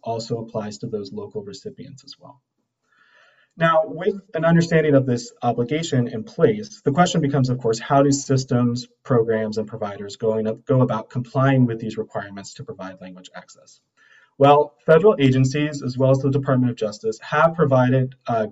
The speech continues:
guidance to recipients to help aid compliance with language access requirements. So departments have both their own,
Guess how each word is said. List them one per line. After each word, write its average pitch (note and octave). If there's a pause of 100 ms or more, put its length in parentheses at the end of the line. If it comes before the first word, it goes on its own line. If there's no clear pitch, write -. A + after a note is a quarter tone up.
guidance C3
to C3+
recipients C3+
to -
help B2+ (100)
aid A3
compliance A3
with A2
language G2
access -
requirements. - (920)
So E3
departments G#3+
have C#3+
both D3
their B2
own, E3